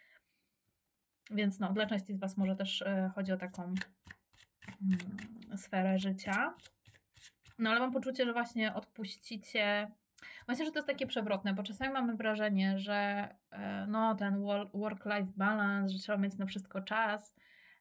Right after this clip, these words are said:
e, ale później się tak rozdrabia-, rozdrabniamy, e, jesteśmy rozproszeni, nasza uwaga idzie wszędzie, na wszystko i na wszystkich, em,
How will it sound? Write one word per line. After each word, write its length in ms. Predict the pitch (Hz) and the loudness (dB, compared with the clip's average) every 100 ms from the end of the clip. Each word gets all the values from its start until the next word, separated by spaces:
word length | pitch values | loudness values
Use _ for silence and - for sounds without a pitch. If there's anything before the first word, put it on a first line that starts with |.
| - | -8
e, 400 | 202 202 190 190 - | -6 -4 -4 -6 -8
ale 320 | - 208 208 196 | -2 0 0 0
później 260 | 240 240 | 2 2
się 80 | 254 | 2
tak 180 | 220 226 | -2 -2
rozdrabia-, 640 | 214 196 208 190 196 196 185 | -4 0 0 2 2 0 -4
rozdrabniamy, 920 | 202 196 196 190 196 214 233 262 302 _ _ _ _ _ _ _ _ | -4 -2 -2 0 0 2 2 0 -4 _ _ _ _ _ _ _ _
e, 520 | - 196 196 196 196 196 | 0 2 2 0 -2 -4
jesteśmy 340 | 190 202 208 | -4 -2 -2
rozproszeni, 960 | 196 - 196 - 202 220 254 285 302 | -4 -6 -4 -2 0 0 0 -2 -2
nasza 240 | 262 226 208 | -4 -2 -2
uwaga 320 | 208 202 208 | 0 2 2
idzie 160 | 196 190 | 2 0
wszędzie, 680 | - 202 214 208 208 202 | 0 2 2 2 4 4
na 140 | 196 190 | 4 4
wszystko 420 | - 208 - 202 | 0 -6 -4 2
i 60 | 190 | 4
na 120 | 185 | 4
wszystkich, 840 | - 240 - - 196 220 - - | 0 -4 -6 -4 -2 -2 -8 -18
em, 880 | - 196 190 190 190 190 190 196 190 | -10 -2 0 0 0 0 2 2 0